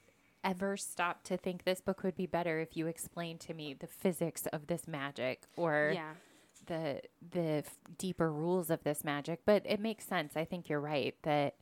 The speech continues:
Speaker 1: it's probably a combination. I
Speaker 2: Yeah. And there's something special about the people that do pour the coffee, because if you look at the end of the book and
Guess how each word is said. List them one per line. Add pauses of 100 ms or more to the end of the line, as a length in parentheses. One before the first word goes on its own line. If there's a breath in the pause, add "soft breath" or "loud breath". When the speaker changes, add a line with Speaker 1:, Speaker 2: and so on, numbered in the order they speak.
(160)
Speaker 1:
it's
probably
a
combination.
I (200)
Speaker 2:
Yeah. (260 loud breath)
And
there's
something
special
about
the
people
that (320)
do
pour
the
coffee,
because
if
you
look
at (160)
the
end
of
the
book (120)
and